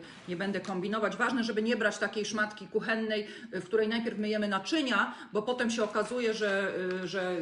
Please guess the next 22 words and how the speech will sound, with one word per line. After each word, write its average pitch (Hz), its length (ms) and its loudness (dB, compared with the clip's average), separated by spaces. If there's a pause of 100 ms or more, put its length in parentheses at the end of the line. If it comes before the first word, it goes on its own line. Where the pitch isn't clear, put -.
(120)
wprowadzamy 190 460 -2
jakiś 175 220 -6
detergent 165 680 -2
do, 151 220 -4 (340)
do 151 140 -4
naszej 151 260 -4
rośliny. 143 340 -6 (1080)
Dziękuję 320 380 4
Wam 254 160 2
serdecznie 214 640 0 (180)
za 196 220 2
obejrzanie, 185 680 0
obejrzenie. 180 640 0 (280)
E, 190 300 0
tak 240 200 0
jak 220 140 -4
mówiłam, 208 340 0
polecam 247 420 0
lamelę, 240 400 0
polecam, 214 720 0
e, 180 120 -2
Kronena, 214 580 0